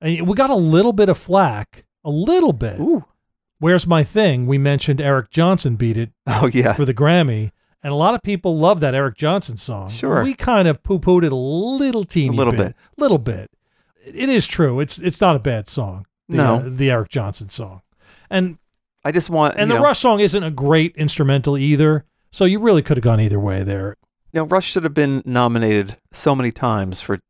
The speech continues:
Speaker 2: songs, or even, in my opinion,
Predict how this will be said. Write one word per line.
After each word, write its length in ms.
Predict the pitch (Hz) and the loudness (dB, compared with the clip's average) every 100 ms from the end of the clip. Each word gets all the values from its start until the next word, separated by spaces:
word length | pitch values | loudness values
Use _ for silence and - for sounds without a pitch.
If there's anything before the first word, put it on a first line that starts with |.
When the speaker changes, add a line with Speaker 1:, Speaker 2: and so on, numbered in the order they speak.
| - | -8
Speaker 2:
songs, 640 | - 123 196 160 123 - _ _ _ _ _ - | 0 2 2 -2 -12 -16 _ _ _ _ _ -6
or 180 | 123 110 | -4 -2
even, 280 | 131 113 | -2 -2
in 80 | 104 | -2
my 340 | 104 107 101 95 _ _ _ _ | 0 -2 -2 -8 _ _ _ _
opinion, 560 | 120 - 110 104 92 95 | -18 -10 -8 -6 -8 -12